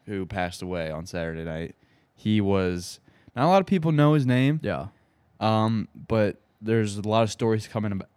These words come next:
Speaker 1: coming out about this guy, and I think people that were around the team, like, that worked for the team and the higher ups, knew him very well. He was a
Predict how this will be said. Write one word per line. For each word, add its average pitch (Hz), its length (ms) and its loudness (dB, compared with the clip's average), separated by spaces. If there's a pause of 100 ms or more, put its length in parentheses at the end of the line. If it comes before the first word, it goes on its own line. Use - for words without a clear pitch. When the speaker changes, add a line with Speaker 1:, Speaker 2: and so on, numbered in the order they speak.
Speaker 1:
coming 123 260 2
out 101 180 2
about 90 280 -2
this - 180 -10
guy, 87 280 -2
and 98 160 -4
I 113 60 -2
think 131 220 -2
people 117 240 -2
that 98 160 0
were 92 180 -2
around 95 300 -2
the 85 60 -10
team, 90 580 -6 (420)
like, 90 220 -4
that 92 160 -6
worked 107 240 -4
for - 140 -10
the 87 100 -6
team 92 300 -4
and 90 80 -4
the 87 40 -4
higher 87 300 -2
ups, - 260 -10 (180)
knew 107 280 0
him 92 180 -4
very 90 240 -4
well. 85 220 -4
He 90 60 -2
was 90 120 -8
a 87 60 -10